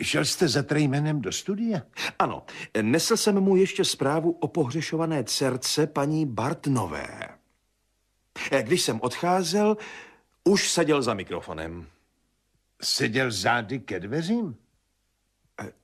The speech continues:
Speaker 2: eh, cože? Eh, no ovšem, jako vždycky.
Speaker 1: Promiňte, potřebuju znát všechny podrobnosti.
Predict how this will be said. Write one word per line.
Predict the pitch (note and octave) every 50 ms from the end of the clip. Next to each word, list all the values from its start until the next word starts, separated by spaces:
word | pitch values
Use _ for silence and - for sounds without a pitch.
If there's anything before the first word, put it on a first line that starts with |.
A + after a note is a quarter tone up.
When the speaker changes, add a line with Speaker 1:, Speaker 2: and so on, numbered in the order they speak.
| _ _ _ - - - - - -
Speaker 2:
eh, | - - - - - - - - - G2 G2 E2 D#2 F#2
cože? | - - - - - A2 F#2 G#2+ B2+ C3 D3 E3 D#3+ - - - - _ _ _ _ _ - -
Eh, | - - - - - _ - - - - _ -
no | - G#2+ G#2+ A2+ C3+ B2+ C3 C3 B2+ A#2+ A#2
ovšem, | D3+ A#3 - - - A3+ G3 C3+ B2
jako | B2 A#2+ - C3
vždycky. | B2 B2 D3+ G#3 - - - G3+ D3 - - _ _ _ _ _ _ D#2+
Speaker 1:
Promiňte, | - F2 - F2 F2 E2 - D#2+ D2+ - - A#2+ G#2 D#2+ D2+ D#2 D2+
potřebuju | - D#2 - - - - E2+ D2+ D#2 E2+ E2+ D#2
znát | D2 D2 - G#2+ F#2+ F2 D#2+ D2+ -
všechny | - - - C3 - - F#2+ F#2+
podrobnosti. | - - - - - - - - - - - - - - -